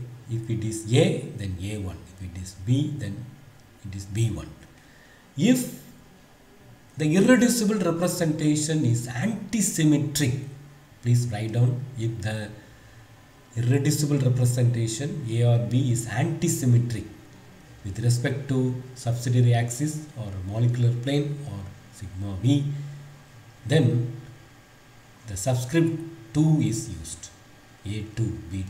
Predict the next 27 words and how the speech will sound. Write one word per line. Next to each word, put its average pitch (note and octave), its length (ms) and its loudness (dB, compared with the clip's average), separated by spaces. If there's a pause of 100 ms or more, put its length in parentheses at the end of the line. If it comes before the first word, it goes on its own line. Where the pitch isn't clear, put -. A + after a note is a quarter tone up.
two. G2 120 -8 (840)
In G2+ 60 -6
the F#2+ 80 -6
character D#3 440 2 (120)
table, C#3 340 2
in - 1200 -10
the F#2+ 60 -4
character A#2+ 440 2 (100)
table, A2+ 360 0 (640)
how D3+ 160 2
do E3 120 4
you D#3+ 160 6
find C3+ 320 2
out C#3 140 2
antisymmetric? A#2+ 880 2 (460)
How A2 80 -6
do B2 140 4
you A#2+ 100 6
find A2 280 -4
out A2 140 -6
symmetric? G#2 560 -8
In F#2+ 100 -10
the - 80 -12
character A#2+ 480 0 (140)
table, G#2+ 280 -2 (680)
minus B2 440 2
one. G#2 220 -4